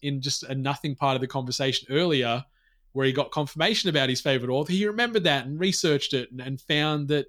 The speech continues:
yeah, this author's in town doing a signing. And I was like, "Oh, this, this really, really touches my heart again." So, yeah, Hide's, I don't know if he's in, like, a shared apartment or if he's, like, just at a mate's place,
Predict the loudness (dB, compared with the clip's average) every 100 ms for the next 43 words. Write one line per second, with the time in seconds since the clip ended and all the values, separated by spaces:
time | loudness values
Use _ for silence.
0 | _ -20 _ 0 2 2 2 2 2 0
1 | 0 0 0 0 0 0 0 0 2 2
2 | 2 2 0 -2 -8 -12 -14 -14 _ _
3 | _ _ _ _ _ _ -2 -2 -4 -4
4 | -2 -2 2 2 4 4 4 0 _ -2
5 | 0 0 -2 -6 -6 -2 -2 0 0 -2
6 | -2 -6 -8 -8 -6 -2 -2 -4 -8 _
7 | _ _ _ -4 -2 2 4 4 2 -2
8 | -6 _ _ _ _ _ -20 -8 -4 0
9 | 0 2 0 2 2 2 2 2 2 2
10 | 0 -2 -2 -2 -6 -6 -6 -6 -4 -6
11 | -4 -6 -4 -6 -4 -6 -4 -6 0 2
12 | 2 -2